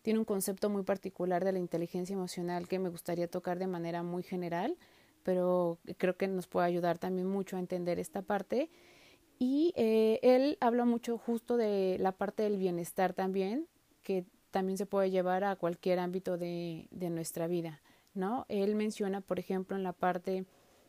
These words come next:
de, de qué importancia tiene para nosotros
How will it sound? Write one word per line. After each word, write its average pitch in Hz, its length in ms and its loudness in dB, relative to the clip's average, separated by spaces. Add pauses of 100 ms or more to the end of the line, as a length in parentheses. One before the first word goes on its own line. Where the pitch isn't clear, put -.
(120)
de, 185 880 2 (200)
de 190 160 0
qué 220 160 0
importancia 208 800 0
tiene 196 400 -2
para 175 200 -2
nosotros 185 600 -4